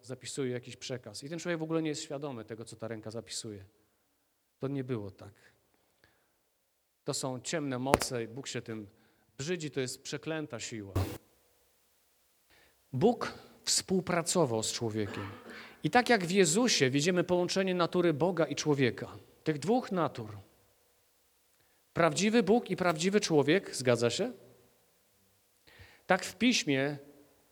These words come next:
widzimy połączenie Bożego objawienia i ludzkiego języka. Bóg się objawia, wpływa na umysł, inspiruje, przekazuje treść, człowiek dobiera słowa, styl.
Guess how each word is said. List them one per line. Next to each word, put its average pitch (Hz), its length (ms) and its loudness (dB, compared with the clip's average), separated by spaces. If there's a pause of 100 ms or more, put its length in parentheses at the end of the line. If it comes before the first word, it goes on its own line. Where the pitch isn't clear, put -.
(240)
widzimy 202 300 4
połączenie 190 500 4
Bożego 196 460 6
objawienia 185 600 4
i 170 140 0
ludzkiego 160 460 2
języka. 135 520 0 (920)
Bóg 190 200 2
się 240 160 4
objawia, 165 540 6
wpływa 180 380 6
na 156 140 4
umysł, 170 460 0
inspiruje, 170 760 4 (260)
przekazuje 160 680 2
treść, 160 380 0
człowiek 120 460 2
dobiera 123 460 2 (420)
słowa, 156 640 2
styl. 139 560 4